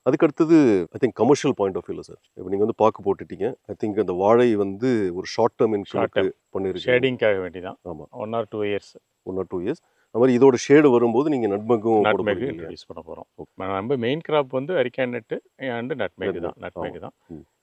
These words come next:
Speaker 2: அஹ், வாழை வந்து இன்டர் கிராப்.
Speaker 1: ம்.
Speaker 2: அதுவும் வந்து இதுக்கு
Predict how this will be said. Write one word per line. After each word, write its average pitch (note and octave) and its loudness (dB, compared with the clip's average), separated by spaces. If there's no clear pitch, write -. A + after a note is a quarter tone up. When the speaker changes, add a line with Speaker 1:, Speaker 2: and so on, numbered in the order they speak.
Speaker 2:
அஹ், A2+ -4
வாழை D3+ 6
வந்து C#3+ -2
இன்டர் G2 -6
கிராப். G2+ -4
Speaker 1:
ம். F#2 -12
Speaker 2:
அதுவும் E3+ -2
வந்து D3 -2
இதுக்கு G2+ -8